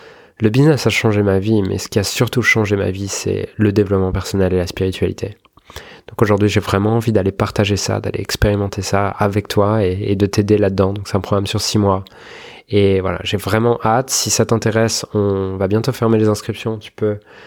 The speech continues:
retrouver les, tous les détails sur musicjulien point com slash empower. musicjulien point com slash empower. Et, euh, et moi, je te dis à très vite pour un prochain podcast.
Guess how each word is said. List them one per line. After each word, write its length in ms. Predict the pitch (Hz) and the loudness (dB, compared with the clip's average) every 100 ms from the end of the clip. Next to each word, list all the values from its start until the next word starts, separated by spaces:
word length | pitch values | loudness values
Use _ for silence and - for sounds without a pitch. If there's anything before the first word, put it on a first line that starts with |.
| - | -8
retrouver 320 | - 113 117 | -4 0 2
les, 120 | 110 107 | 2 2
tous 320 | 110 - 127 | -4 -4 0
les 80 | 123 | 2
détails 320 | 110 117 110 | 2 2 0
sur 320 | - 107 95 | 0 -6 -6
musicjulien 640 | 110 117 110 120 110 110 110 | 0 2 2 0 2 2 0
point 220 | 101 107 | 0 -4
com 320 | 101 107 98 - _ | 0 -2 -2 -10 _
slash 680 | - - 104 95 - - _ _ _ _ | -10 -2 -2 -2 -8 -10 _ _ _ _
empower. 640 | 127 120 117 120 110 107 135 - _ - - - - _ | 0 0 2 4 4 2 0 -4 _ -20 -20 -20 -20 _
musicjulien 580 | 113 113 110 101 110 107 | 2 2 4 2 2 0
point 180 | 113 101 | 0 0
com 260 | 104 98 107 | 0 -2 -8
slash 480 | - - 98 95 - | -14 -4 -4 -2 -8
empower. 540 | - 110 104 104 101 110 - - - - - - - | -2 0 2 2 4 2 -2 -14 -14 -12 -12 -14 -16
Et, 220 | - 113 107 | 0 2 2
euh, 320 | 95 92 95 95 95 _ _ - _ _ _ _ _ _ - | 0 -2 -6 -12 -18 _ _ -20 _ _ _ _ _ _ -2
et 80 | |
moi, 120 | 107 104 | 0 0
je 60 | |
te 100 | - | 2
dis 60 | 101 | 0
à 80 | 92 | 0
très 240 | - 110 | -2 -2
vite 220 | 101 98 | -2 -2
pour 520 | - - 101 95 - - - | -8 0 2 2 -2 -10 -4
un 120 | 101 | -4
prochain 300 | 95 113 110 | -2 -2 0
podcast. 600 | 104 101 101 110 - - | 0 0 0 0 -4 -8